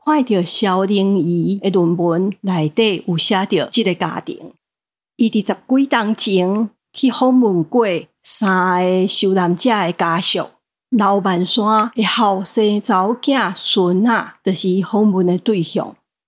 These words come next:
就是伊处理的其中的一个家庭。我今日要讲的故事，主要就是为遮出来的。老万山是桃园龟山的人，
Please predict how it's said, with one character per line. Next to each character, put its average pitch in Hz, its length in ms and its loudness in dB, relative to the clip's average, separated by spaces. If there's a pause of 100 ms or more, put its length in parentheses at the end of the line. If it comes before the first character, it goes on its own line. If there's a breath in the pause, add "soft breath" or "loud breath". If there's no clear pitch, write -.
就 190 80 -2
是 180 160 -2
伊 180 120 2
处 214 320 0
理 208 240 2
的 160 200 0
其 175 220 -2
中 208 220 0
的 190 80 2
一 - 20 2
个 151 240 -4
家 - 280 -10
庭。 - 280 -18 (500)
我 214 200 0
今 196 100 2
日 214 300 0 (220)
要 214 180 -2
讲 240 160 0
的 196 80 0
故 208 240 0
事， - 140 -2 (340)
主 220 320 0
要 170 280 0
就 160 120 -4
是 - 140 -6
为 165 160 -2
遮 160 240 -2
出 - 180 -10
来 - 240 -6
的。 - 80 -20 (1000)
老 202 240 0
万 202 260 0
山 226 460 0
是 - 180 -6
桃 202 380 0
园 196 360 0
龟 190 220 -2
山 208 220 -2
的 202 300 0
人， 170 400 -8